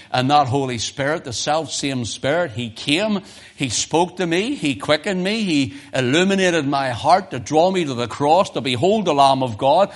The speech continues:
I received the full atonement of Christ. And now, because He lives, I shall live also.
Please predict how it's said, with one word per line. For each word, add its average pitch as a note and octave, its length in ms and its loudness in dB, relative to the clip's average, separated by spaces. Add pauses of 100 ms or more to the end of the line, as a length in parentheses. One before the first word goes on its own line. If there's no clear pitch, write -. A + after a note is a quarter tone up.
(120)
I E3+ 120 4
received F#3 760 0
the F3+ 100 0
full E3+ 260 0
atonement E3 500 -2
of A#2+ 140 -6
Christ. E3+ 400 2 (260)
And F3 260 6
now, G3+ 400 6 (160)
because F3 460 2
He D#4 240 4
lives, C#4+ 400 4 (340)
I E4 140 8
shall E4+ 180 6
live E4 180 8
also. D4 580 6